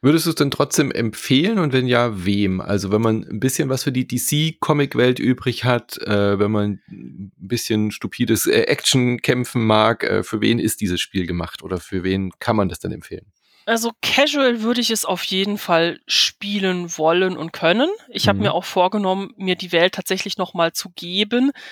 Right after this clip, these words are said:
Speaker 2: wenn ich ein bisschen Abstand dazu habe. Ich hab das, äh, sehr, sehr intensiv für den Test gespielt und wenn dann so dieser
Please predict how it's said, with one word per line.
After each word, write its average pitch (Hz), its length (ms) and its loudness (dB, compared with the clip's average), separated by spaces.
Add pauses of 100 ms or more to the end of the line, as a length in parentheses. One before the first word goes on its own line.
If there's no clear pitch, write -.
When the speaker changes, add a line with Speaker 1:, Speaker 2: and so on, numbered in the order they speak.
(220)
Speaker 2:
wenn 196 180 2
ich 202 140 -4
ein 190 60 -6
bisschen 190 240 -2
Abstand - 400 2
dazu 220 260 -6
habe. 226 460 2 (160)
Ich - 120 -6
hab 190 140 -4
das, - 400 -4
äh, 180 200 -4
sehr, 180 260 0
sehr 180 100 -4
intensiv 214 460 -4
für - 100 -4
den 226 140 -2
Test 220 240 0
gespielt 220 540 -2
und 180 180 -8 (400)
wenn 220 160 4
dann 214 160 4
so 190 100 -4
dieser 185 400 2